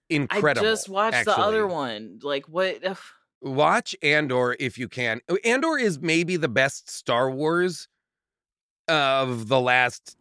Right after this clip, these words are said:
Speaker 1: twenty
Speaker 2: Okay.
Speaker 1: years.
Speaker 2: Well, then that, okay.
Speaker 1: Like,
Speaker 2: That's
Speaker 1: full
Speaker 2: gonna get me to
Speaker 1: stop.
Speaker 2: watch. That's a heavy claim.
Speaker 1: It, let, let, with a caveat,
Speaker 2: Okay.
Speaker 1: with a caveat. How into Star
Speaker 2: I'm
Speaker 1: Wars
Speaker 2: very
Speaker 1: are
Speaker 2: into
Speaker 1: you?
Speaker 2: Star Wars.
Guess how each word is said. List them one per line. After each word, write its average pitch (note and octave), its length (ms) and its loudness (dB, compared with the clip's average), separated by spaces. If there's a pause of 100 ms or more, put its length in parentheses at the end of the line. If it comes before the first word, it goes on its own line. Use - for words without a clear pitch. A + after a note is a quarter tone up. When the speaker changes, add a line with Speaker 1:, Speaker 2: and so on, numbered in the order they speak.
(120)
Speaker 1:
twenty B2 300 -2
Speaker 2:
Okay. G2+ 80 -6
Speaker 1:
years. G2+ 160 -10
Speaker 2:
Well, C#3 100 -8
then D#3+ 160 -6
that, F#3 320 0
okay. C3+ 340 -4
Speaker 1:
Like, C3 180 0
Speaker 2:
That's D#3 160 0
Speaker 1:
full D#3 120 4
Speaker 2:
gonna C#3+ 120 -2
get B2+ 100 -2
me G#2+ 60 0
to F#2 40 -4
Speaker 1:
stop. F#2 100 -8
Speaker 2:
watch. - 360 -14
That's B2 240 -6
a B2 80 -2
heavy C3+ 320 -4
claim. A2 240 -10
Speaker 1:
It, - 180 -12
let, G#3 240 -2
let, A#3+ 300 2
with B3 240 2
a E4 80 2
caveat, C#3 580 0
Speaker 2:
Okay. A#2+ 160 -6
Speaker 1:
with F3+ 160 2
a G3+ 40 -4
caveat. B2 600 -2 (320)
How A#3+ 380 0
into E3 500 -2
Star - 280 0
Speaker 2:
I'm G3+ 120 4
Speaker 1:
Wars F#3+ 100 -2
Speaker 2:
very F3 280 2
Speaker 1:
are C3+ 40 -4
Speaker 2:
into B2+ 100 -8
Speaker 1:
you? - 20 -12
Speaker 2:
Star A2 280 -10
Wars. - 400 -20